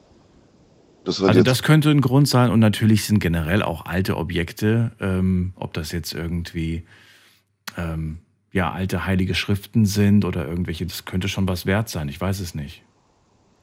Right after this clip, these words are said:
Speaker 1: Das gibt's noch. Da gibt's eine Bibliothek dabei, aber da sind sie nicht rein. Die haben es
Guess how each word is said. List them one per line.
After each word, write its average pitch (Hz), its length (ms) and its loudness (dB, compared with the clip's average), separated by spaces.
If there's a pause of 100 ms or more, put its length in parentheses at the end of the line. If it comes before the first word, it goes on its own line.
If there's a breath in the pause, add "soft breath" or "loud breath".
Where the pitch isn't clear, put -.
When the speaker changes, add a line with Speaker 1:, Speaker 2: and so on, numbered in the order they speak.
(500 soft breath)
Speaker 1:
Das 104 340 4
gibt's 127 300 2
noch. 117 160 4
Da 107 100 6
gibt's 104 260 0
eine 113 80 4
Bibliothek 98 540 2
dabei, 127 360 8
aber 113 140 6
da 101 120 6
sind 98 180 0
sie 92 80 0
nicht 95 240 2
rein. 120 200 6
Die 117 60 6
haben 104 120 4
es - 260 -6